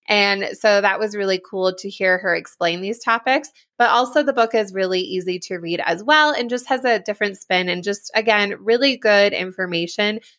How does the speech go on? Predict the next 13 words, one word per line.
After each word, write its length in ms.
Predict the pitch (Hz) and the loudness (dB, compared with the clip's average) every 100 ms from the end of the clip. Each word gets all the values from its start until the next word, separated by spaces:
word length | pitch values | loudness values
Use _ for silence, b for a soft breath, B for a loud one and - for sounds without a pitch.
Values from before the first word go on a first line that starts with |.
| _ - | _ -4
when 100 | 196 | -2
it 140 | - | 0
comes 360 | - 185 185 - | 0 -2 -2 -8
to 280 | - 202 | -6 -4
mindset 680 | 185 175 156 180 - 247 254 | -2 0 0 0 0 2 2
and 120 | - 196 | 0 0
then 160 | 180 | -2
how 260 | 185 185 180 | -2 0 0
we 120 | 170 | -2
can 160 | - 180 | -4 -8
apply 340 | 170 160 165 | -4 0 2
that 260 | 160 156 - - | 2 0 -2 -6
to 260 | 175 170 | -4 -4